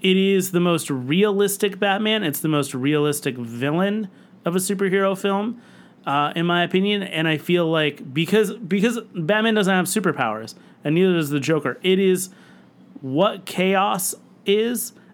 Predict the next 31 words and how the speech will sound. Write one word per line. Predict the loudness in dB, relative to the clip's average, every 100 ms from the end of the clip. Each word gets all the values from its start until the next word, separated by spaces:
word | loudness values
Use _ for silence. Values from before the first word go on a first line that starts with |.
| -4
and | -2 0
what | 0 0
order | 0 0 2 2
is | 2 2 0 -4 -12 -20 -14
and | -4 -2
how | 0 0 2
those | 0 -2
two | -2 -2
things | 0 -2 -2
collide | -4 -2 0 0
with | -2
each | -6 -4
other. | -4 -4 -6 -4
And | -4 -2
I | -2
don't | -2 -2
know | 0 -2
if | -4 -6
any | -4 0 0
other | 0 -2
film | -2 -2 0 -4
can | -6 -4 -4 -8 -10
display | -8 -8 -6 -4 -4
it | -6
as | -8
well | -8 -6 -6 -6 -10 -20 -20 -20 -20 _ -20 -20 -20 -8
as | -6 -4
The | -4
Dark | -4 -8
Knight | -10 -12
does. | -12 -14 -18